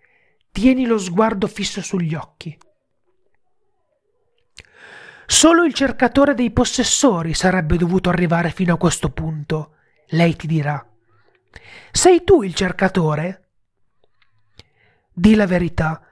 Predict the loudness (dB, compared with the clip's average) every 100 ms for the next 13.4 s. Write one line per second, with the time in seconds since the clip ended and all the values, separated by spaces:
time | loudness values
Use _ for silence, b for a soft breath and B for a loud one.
0 | b b b 2 2 4 -2 0 0 0
1 | 0 0 0 0 0 0 0 0 0 -2
2 | -4 -4 -4 -2 -2 0 -2 -2 -2 -4
3 | -4 -4 -4 -4 -6 -12 _ _ _ b
4 | b b b b b b b b 0 2
5 | 4 0 0 -2 0 0 0 0 0 -4
6 | -4 -4 -6 -4 -4 -2 -4 -10 _ _
7 | _ _ _ _ 2 4 4 0 0 -2
8 | -4 -2 -2 -2 -2 -2 -2 -2 -4 -6
9 | -10 -20 _ _ _ _ _ _ _ _
10 | _ _ _ _ _ -20 _ b b b
11 | b b 4 4 4 -2 -2 0 0 0
12 | 0 0 0 0 0 0 0 0 0 0
13 | -2 -2 -4